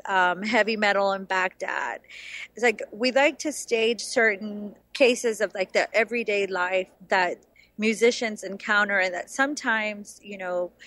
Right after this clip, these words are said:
first world countries take for granted. And this was one that was, it was a challenge, and it was something that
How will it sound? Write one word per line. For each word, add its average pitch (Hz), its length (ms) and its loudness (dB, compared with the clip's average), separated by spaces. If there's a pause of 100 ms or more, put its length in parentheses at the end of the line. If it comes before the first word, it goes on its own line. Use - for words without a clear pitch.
(360)
first 233 300 2
world 202 180 4
countries 202 800 -2 (280)
take 190 240 2
for 185 160 0
granted. 180 800 -2 (580)
And 196 560 2 (180)
this 262 240 2
was 247 200 0
one 208 340 -2
that 202 160 -4
was, 185 320 -2
it 196 140 -2
was 226 260 2
a 254 100 4
challenge, 254 880 -2 (680)
and 214 100 -2
it 208 240 0
was 233 360 4
something 220 420 -4
that 202 160 0